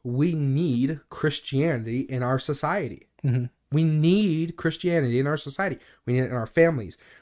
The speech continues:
Speaker 1: We need it in, like, individuals. Individuals need to be strong in faith. You know, young couples that are just getting married,
Speaker 2: Mm-hmm.
Speaker 1: and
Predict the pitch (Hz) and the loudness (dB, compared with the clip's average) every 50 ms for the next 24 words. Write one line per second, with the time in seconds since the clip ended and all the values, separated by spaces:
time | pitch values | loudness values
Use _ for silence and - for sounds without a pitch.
0 | _ - 127 127 131 127 123 120 - 131 131 123 117 117 113 - - 143 139 143 | _ -2 0 2 4 4 2 0 0 -2 -4 -2 -2 -4 -4 -2 0 2 2 4
1 | 143 143 131 127 156 165 139 131 120 110 - 131 127 131 123 127 151 165 160 143 | 4 2 4 2 0 0 0 -6 -8 -6 -4 -4 -2 -2 0 0 0 0 0 -2
2 | 143 127 120 127 120 120 113 117 117 - - 123 117 110 107 - 117 110 104 - | -2 0 0 -2 -4 -4 -6 -8 -8 -6 -6 -6 -6 -6 -8 -8 -8 -8 -8 -10
3 | - - - _ _ _ 113 113 113 117 - - - 127 127 127 131 131 123 - | -20 -20 -20 _ _ _ -4 -2 -2 -2 -4 -6 -4 0 2 2 2 2 0 0
4 | - 147 - - 131 120 113 113 113 113 110 113 123 113 - - 127 120 120 117 | -2 -2 0 0 -2 -2 -2 -4 -4 -4 -4 -4 -4 -6 -4 -4 -4 -4 -2 0
5 | 120 131 135 120 107 110 117 113 110 - | 0 2 2 2 0 -2 -4 -6 -8 -8